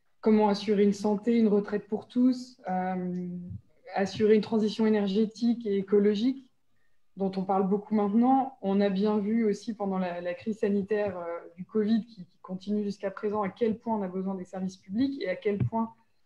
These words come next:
euh, malheureusement, financièrement, ils, ils ont du mal à suivre. Euh, donc maintenant, on, on, le but de cette, euh, soirée, c'est de faire le point sur,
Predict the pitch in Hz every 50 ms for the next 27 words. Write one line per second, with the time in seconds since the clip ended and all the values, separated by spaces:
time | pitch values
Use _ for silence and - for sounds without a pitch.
0 | _ _ - 180 180 185 190 190 196 202 214 208 220 220 220 - - 202 190 190
1 | 196 220 208 208 214 214 214 202 180 - - 185 269 - 185 190 185 180 190 202
2 | 190 190 190 185 - - 277 311 302 220 - - _ _ _ _ _ _ _ _
3 | _ _ _ _ _ - - _ _ _ _ _ _ _ _ _ _ _ _ -
4 | 214 208 208 208 190 240 311 311 277 254 247 240 240 262 294 302 302 269 233 214
5 | 202 - - - 202 202 196 202 208 202 202 196 185 220 302 302 262 240 233 214
6 | 233 - 233 220 233 - 208 196 190 185 180 180 175 175 - - 214 202 196 190
7 | 233 262 285 285 277 - 214 185 196 190 190 - - 254 254 - - 208 214 247
8 | - 214 220 233 247 262 254 - - - 226 226 233 240 240